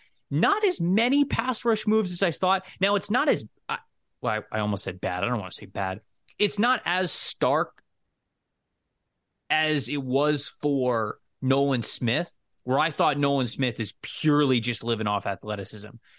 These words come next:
But I will say that I thought I'd see a little bit more in the pass rush plan, pass rush profile from Will Anderson, and where he does give you a handful of different moves,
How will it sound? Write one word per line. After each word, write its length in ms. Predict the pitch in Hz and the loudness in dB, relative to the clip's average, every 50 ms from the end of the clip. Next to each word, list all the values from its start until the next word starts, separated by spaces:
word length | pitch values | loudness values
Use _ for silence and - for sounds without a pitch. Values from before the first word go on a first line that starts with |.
| _ _ _ | _ _ _
But 120 | 185 196 | 0 2
I 100 | 202 208 | 2 2
will 180 | 214 233 262 294 | 2 2 2 0
say 280 | 294 - - 233 220 196 | 0 0 0 2 2 2
that 100 | 165 156 | 2 0
I 100 | 147 143 | 0 -2
thought 300 | - - 247 381 392 392 | -4 -4 -4 -4 -4 -4
I'd 100 | 339 254 | -6 -6
see 200 | - - 285 269 | -6 -4 -2 0
a 60 | 240 | 0
little 220 | 226 220 220 214 | 2 2 2 2
bit 160 | 202 196 185 | 2 2 0
more 260 | 185 180 180 185 185 175 | 0 0 -2 0 0 0
in 60 | 156 | 0
the 80 | 147 | -2
pass 400 | 127 - - 165 165 160 - - | -4 -6 -6 -4 -4 -4 -4 -2
rush 260 | 156 147 139 120 - - | 0 0 0 0 -2 -8
plan, 400 | - - 151 143 139 131 123 117 | -6 -4 -2 0 0 0 -2 -4
pass 360 | - - 131 135 135 - - | -6 -6 -4 -4 -4 -2 -2
rush 180 | 135 123 117 - | -4 -4 -4 -4
profile 520 | - - 131 123 117 - 120 117 110 110 | -4 -2 -2 -2 -2 -2 0 0 0 0
from 200 | 107 - 113 113 | -2 -4 -4 -2
Will 200 | 113 113 113 110 | -2 0 0 0
Anderson, 360 | 110 107 107 107 - 113 107 | 0 -2 -2 -4 -4 -4 -4
and 140 | 107 104 104 - - - _ - _ | -4 -4 -6 -10 -16 -20 _ -4 _
where 120 | 190 226 | 2 2
he 140 | 208 247 226 | 4 2 2
does 420 | 190 240 247 262 262 226 - - - _ _ _ _ - | 2 2 2 2 2 0 -2 -6 -10 _ _ _ _ -2
give 160 | 147 208 190 190 | 0 0 2 2
you 100 | 190 175 | 2 2
a 60 | 151 | 2
handful 420 | 147 180 190 190 165 - 175 156 | 0 0 0 0 -2 0 0 0
of 60 | 147 | 2
different 300 | 139 139 127 - 120 113 | 2 2 0 0 -2 -2
moves, 420 | 117 117 117 113 110 107 110 - | 0 2 2 2 0 -2 -4 -8